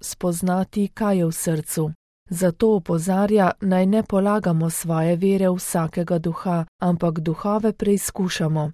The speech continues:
Po Frančiškovih besedah je nujno, da znamo razločevati duhove,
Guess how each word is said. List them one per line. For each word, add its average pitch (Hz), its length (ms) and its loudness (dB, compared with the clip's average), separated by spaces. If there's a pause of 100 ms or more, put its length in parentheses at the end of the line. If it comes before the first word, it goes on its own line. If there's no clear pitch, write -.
(520)
Po 185 120 2
Frančiškovih 180 880 -2
besedah 202 640 0
je 180 120 2
nujno, 220 420 2
da 190 220 2
znamo 208 440 0
razločevati 190 840 0
duhove, 160 640 -2